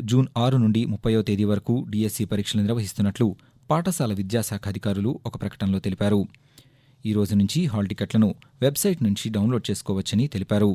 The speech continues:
ఈ పరీక్షలకు రాష్ట్రంతో పాటు తెలంగాణ, కర్ణాటక, తమిళనాడు, ఒడిశా రాష్ట్రాల్లో పరీక్షా కేంద్రాలను ఏర్పాటు చేసినట్లు పేర్కొన్నారు. రాష్ట్రంలో మొత్తం పదహారు వేల మూడు వందల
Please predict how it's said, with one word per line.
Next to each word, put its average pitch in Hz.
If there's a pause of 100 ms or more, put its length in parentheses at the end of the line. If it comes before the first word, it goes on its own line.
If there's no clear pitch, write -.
(960)
ఈ 165
పరీక్షలకు 147 (160)
రాష్ట్రంతో 104
పాటు 104 (460)
తెలంగాణ, 107 (220)
కర్ణాటక, 104 (460)
తమిళనాడు, 104 (140)
ఒడిశా 110
రాష్ట్రాల్లో 104 (380)
పరీక్షా 175
కేంద్రాలను 101
ఏర్పాటు 120
చేసినట్లు 104
పేర్కొన్నారు. 101 (1040)
రాష్ట్రంలో 147
మొత్తం 110 (280)
పదహారు 160
వేల 107
మూడు 107
వందల 107